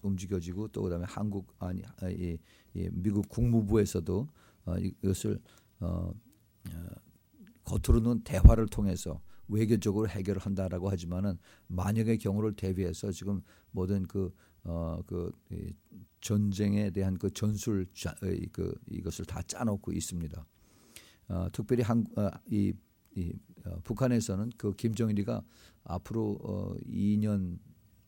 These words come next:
어, 맥시멈 삼 년 이상은 못 살 거다 하는 그러한 예측하에 새로 이제 그, 그 셋째 아들, 어, 그 젊은 친구를 이제, 에, 에, 비호를 네 개를 달아주고 그러고서 이제 후계자로 정했기 때문에, 에, 그 젊은,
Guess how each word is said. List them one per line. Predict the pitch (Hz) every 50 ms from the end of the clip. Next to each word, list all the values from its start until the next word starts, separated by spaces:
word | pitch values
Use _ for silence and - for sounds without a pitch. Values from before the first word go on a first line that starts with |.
| _ _ - -
어, | - 92
맥시멈 | 87 - 82 92 98 - - 113 113 98 98
삼 | - - - 131
년 | 117 113 107
이상은 | 104 98 - 107 107 104
못 | 92 -
살 | - - 92 90
거다 | - 92 87 95 92
하는 | 92 98 101 92
그러한 | - - 92 98 92 90 87 - -
예측하에 | - 98 95 - 110 - - 95 90 90 98 104 101 - - - - - - -
새로 | - - - - - 120 120 117 107
이제 | 101 - 107 104 98 98 - - - - -
그, | - 107 107 107 101 95 - - -
그 | - - 101 90 82
셋째 | - - - 104 101 - 110
아들, | 104 92 92 98 101 131 - - -
어, | 92 92 92 90 87 87 87
그 | 95 95
젊은 | - - 90 92 101 95
친구를 | - - 101 95 95 95 98 92 - - - - - - _ - -
이제, | 98 87 98 90 90 - - - - 98
에, | 87 87 90 82 - - - - _ _ _ _ _ _ _ - - -
에, | 82 85 82 80
비호를 | - - 110 104 107 110 101 92
네 | 107 110 110
개를 | 98 101 104 101
달아주고 | - 87 92 92 95 82 85 85 78 98 90 95 123 117
그러고서 | - - 98 95 90 87 - 98
이제 | 92 85 85 92 92 92 - _ - -
후계자로 | - - - 127 123 107 107 104 98 98 101
정했기 | - 110 98 98 92 92 - 95
때문에, | - 95 87 85 90 95 104 104 92 - _ - - - _ _ _ -
에, | 92 90 90 90
그 | - 110 104
젊은, | 104 - 101 117 120 127 131 127 123 113 104 -